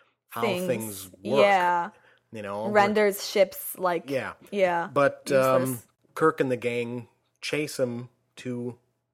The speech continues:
Speaker 1: Kronos.
Speaker 2: Dun, dun, dun.
Speaker 1: Although as you get more information, it becomes more and more nonsensical, because you learn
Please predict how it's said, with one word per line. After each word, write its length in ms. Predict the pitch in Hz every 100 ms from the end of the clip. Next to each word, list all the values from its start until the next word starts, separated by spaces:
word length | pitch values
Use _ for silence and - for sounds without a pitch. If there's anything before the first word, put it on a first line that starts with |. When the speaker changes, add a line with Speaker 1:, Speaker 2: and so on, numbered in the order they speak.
| _ -
Speaker 1:
Kronos. 680 | - 143 98 78 - - _ _ _ _ _ _ _ _ _ _ _ -
Speaker 2:
Dun, 120 | 196 190
dun, 180 | 180
dun. 480 | 180 185 185 190 190 - _ _ _ _
Speaker 1:
Although 320 | 131 147 151
as 140 | 147 127
you 100 | 127
get 220 | 151 170
more 260 | 143 165 156
information, 960 | 147 139 127 147 214 185 90 82 90 _ _ _ _ _ _ _ _ _ _
it 140 | 131 -
becomes 340 | 123 135 123
more 200 | 139 147
and 80 | 135
more 540 | 139 135 127 120 110 -
nonsensical, 720 | 110 107 110 160 175 131 123 123
because 680 | 123 - 170 156 151 139 - - - _ _ _ _ _
you 220 | - 143 143
learn 520 | 151 160 160 151